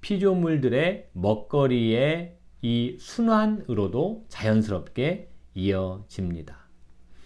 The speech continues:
이러고 보면 하나님은 참으로 구체적이며 또 정확하신 분이시죠.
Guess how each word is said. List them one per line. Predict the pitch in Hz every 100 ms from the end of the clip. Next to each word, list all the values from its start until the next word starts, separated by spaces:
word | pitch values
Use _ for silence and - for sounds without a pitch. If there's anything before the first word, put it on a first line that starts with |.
| - - - - -
이러고 | 110 123 185
보면 | 185 190
하나님은 | 180 151 185 151 123 127 120 -
참으로 | - 214 233 123 98 165 220 - -
구체적이며 | - 143 - - 185 139 104 90 95 143 - - - -
또 | 147 202 - - - - -
정확하신 | - 98 101 - 87 - 95 160 - -
분이시죠. | - 92 92 - - -